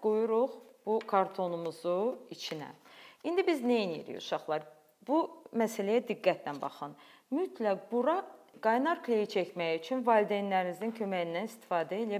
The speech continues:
bilərsiniz. Deməli, kartonun kənarına qaynar kleyi çəkirik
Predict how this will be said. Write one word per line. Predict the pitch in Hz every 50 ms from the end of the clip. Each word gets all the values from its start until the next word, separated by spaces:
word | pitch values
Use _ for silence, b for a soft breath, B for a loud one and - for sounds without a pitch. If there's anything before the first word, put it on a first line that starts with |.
| 165
bilərsiniz. | 180 170 160 147 143 - - - 147 139 - B B B B B _ _ _ _ _
Deməli, | - 214 202 190 170 160 160
kartonun | 160 - 254 247 247 - 269 262 269 285 277
kənarına | 285 - 240 233 226 220 220 208 190 175 185 175 170 165 156 151 147 151 151 160 - - -
qaynar | 226 226 233 240 247 247 240 247
kleyi | - 190 175 175 170 160
çəkirik | - - 175 165 170 - - 160 151 156 151 156 165 190 185